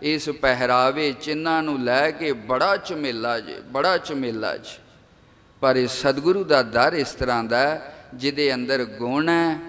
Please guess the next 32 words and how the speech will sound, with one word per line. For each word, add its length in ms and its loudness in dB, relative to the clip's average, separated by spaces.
ਜਿਹੜਾ 340 0
ਸੱਚੇ 480 -4
ਸਤਿਗੁਰੂ 560 -2
ਦੀ 200 0
ਸਿਫਤ 420 -2
ਕਰਦਾ 440 0
ਹੈ, 400 0
ਗੁਰਬਾਣੀ 680 2
ਦੀ 180 -4
ਗੱਲ 360 0
ਸੁਣਾਉਂਦਾ 540 -2
ਹੈ, 380 0
ਉਹ 140 2
ਕਿਸੇ 440 -4
ਵੀ 200 -2
ਭੇਖ 500 -2
ਦਾ, 560 2
ਕਿਸੇ 380 0
ਵੀ 180 0
ਪਹਿਰਾਵੇ 760 0
ਦਾ 260 2
ਹੋਵੇ, 640 -2
ਉਹ 200 2
ਇਸ 380 0
ਦਰ 300 -4
'ਤੇ 260 -4
ਪ੍ਰਵਾਨ 760 0
ਹੀ 120 2
ਪ੍ਰਵਾਨ 640 -2
ਹੈ 120 -6
ਸਾਧ 280 -10
ਸੰਗਤ 380 -14